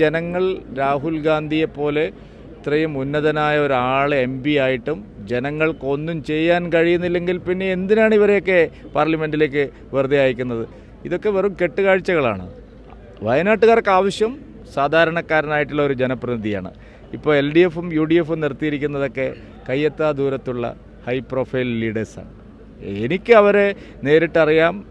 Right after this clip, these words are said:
അവരുടെ കുടിലുകളിൽ ഞാൻ ഉറങ്ങിയിട്ടുണ്ട്, അവരുടെ ആഹാരം ഞാൻ കഴിച്ചിട്ടുണ്ട്, അവരെ കൂടെ ഞാൻ നടന്നിട്ടുണ്ട്. അതുകൊണ്ട് എനിക്ക് വയനാടൻ ജനത വലിയ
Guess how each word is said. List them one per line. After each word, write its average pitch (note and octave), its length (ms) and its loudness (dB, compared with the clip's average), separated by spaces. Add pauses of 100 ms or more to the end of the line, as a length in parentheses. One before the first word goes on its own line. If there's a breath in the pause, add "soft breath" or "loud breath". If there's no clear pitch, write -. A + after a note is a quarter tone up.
(180)
അവരുടെ C3 360 0
കുടിലുകളിൽ D#3 500 2
ഞാൻ D3+ 160 2
ഉറങ്ങിയിട്ടുണ്ട്, D3+ 500 -2 (600 loud breath)
അവരുടെ C#3 220 2 (100)
ആഹാരം D#3+ 360 4
ഞാൻ D#3+ 180 -2
കഴിച്ചിട്ടുണ്ട്, D3+ 500 -4 (500)
അവരെ D3 300 4 (240)
കൂടെ D#3+ 260 4
ഞാൻ D3+ 160 0
നടന്നിട്ടുണ്ട്. C3 460 -4 (340 loud breath)
അതുകൊണ്ട് A3 280 -2
എനിക്ക് G3 240 -2
വയനാടൻ F#3 420 0
ജനത E3 260 -2 (380 loud breath)
വലിയ D3 200 2